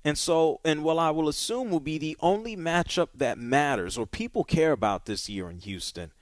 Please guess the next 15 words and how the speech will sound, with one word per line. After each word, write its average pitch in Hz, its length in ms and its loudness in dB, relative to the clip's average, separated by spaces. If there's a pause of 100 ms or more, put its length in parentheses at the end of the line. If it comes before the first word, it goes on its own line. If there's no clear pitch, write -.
(880)
Deshaun 107 440 0
Watson 120 440 2
goes 127 240 0
back. 104 500 -2 (840)
He 156 200 -4
goes 104 220 -2
back 92 340 -2
to - 100 -12
Texas. - 580 0
He 120 140 -6
goes 95 260 -4
back 90 300 -6
to - 100 -10
Houston. 165 760 -4 (680)
Uh, - 100 -16